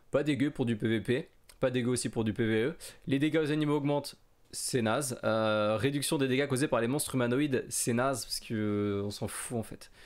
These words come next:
on s'en fout, on s'en fout. Donc ce qu'on va faire c'est qu'on va retenter.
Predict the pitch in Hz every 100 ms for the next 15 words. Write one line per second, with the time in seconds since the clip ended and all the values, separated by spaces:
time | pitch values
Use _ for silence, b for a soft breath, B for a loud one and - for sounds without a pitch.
0 | B B 117 - 120 - 135 123 127 -
1 | 117 107 160 156 - 139 175 - 127 120
2 | - 143 147 160